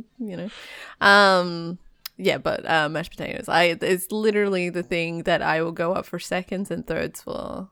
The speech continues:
Like, I will scope it out and make sure that I'm not <laughs> eating it all, and go for the, go for the, uh, you know, like I said, third round if I could.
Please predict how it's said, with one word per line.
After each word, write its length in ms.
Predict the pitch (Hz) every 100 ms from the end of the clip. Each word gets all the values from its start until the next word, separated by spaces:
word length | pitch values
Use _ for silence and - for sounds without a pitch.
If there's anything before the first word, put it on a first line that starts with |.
| _
Like, 500 | - 151 - - _ _ - -
I 120 | 160
will 180 | 170 175
scope 440 | - - 185 185
it 80 | 180
out 320 | 175 180 185
and 100 | 160
make 160 | 156 180
sure 240 | 180 170
that 140 | 165 170
I'm 80 | 175
not 180 | 175 - -
<laughs> 100 | -
eating 280 | 160 196 - - 190
it 100 | 190
all, 460 | 175 190 214 208
and 260 | 190 180 160 - - 208
go 160 | -
for 180 | - -
the, 200 | 180 175 - - - - -
go 120 | 165
for 100 | 175
the, 200 | 160 -
uh, 80 | 160 - _ _ _
you 340 | - 208 151
know, 60 | 165
like 160 | 156 160
I 20 |
said, 220 | 175 170
third 220 | - 160
round 280 | 160 170 185
if 100 | 202
I 40 | -
could. 360 | - 180 170